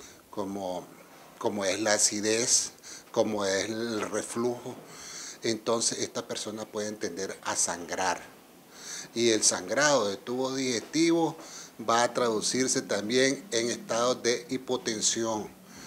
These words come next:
porque la falta de ingesta, el sangrado estomacal,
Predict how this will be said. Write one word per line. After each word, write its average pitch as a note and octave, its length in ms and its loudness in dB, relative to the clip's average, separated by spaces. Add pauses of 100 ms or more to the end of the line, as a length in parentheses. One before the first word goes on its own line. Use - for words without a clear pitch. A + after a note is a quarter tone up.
(160)
porque G#2 280 -4
la F#2+ 100 -2
falta A2+ 380 0
de B2+ 60 2
ingesta, A2+ 600 -4 (560)
el G2+ 160 -2
sangrado G2 540 0
estomacal, G#2+ 840 2